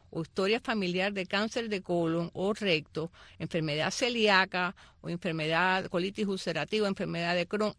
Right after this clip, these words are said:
esos son síntomas de alarma. O sea que ya entonces el diagnóstico mediante el criterio de Roma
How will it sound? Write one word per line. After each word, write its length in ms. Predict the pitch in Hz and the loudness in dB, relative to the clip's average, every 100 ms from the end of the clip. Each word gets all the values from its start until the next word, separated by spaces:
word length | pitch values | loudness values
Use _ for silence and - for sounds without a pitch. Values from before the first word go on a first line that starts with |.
| - | -2
esos 440 | 240 254 233 220 - | 0 0 -2 -6 -8
son 260 | - 185 | -8 -6
síntomas 500 | 185 190 185 185 165 | -4 -2 -2 -2 -2
de 80 | 175 | -2
alarma. 380 | 147 127 - - - | -2 -2 -4 -10 -12
O 40 | |
sea 220 | - 147 | -8 -8
que 300 | 127 151 - - | -6 -8 -10 -10
ya 320 | 180 175 180 | -6 0 2
entonces 580 | 202 202 202 208 220 220 - | 2 0 -2 0 -2 -2 -2
el 100 | 180 | -2
diagnóstico 680 | 160 170 185 - 202 208 | -2 -2 -4 -4 -4 -4
mediante 500 | - 196 170 165 156 | -2 -2 0 0 -2
el 40 | 156 | -6
criterio 480 | 151 143 165 190 190 | -6 -4 0 2 2
de 120 | 185 | 0
Roma 440 | 180 190 202 220 | 2 0 2 -2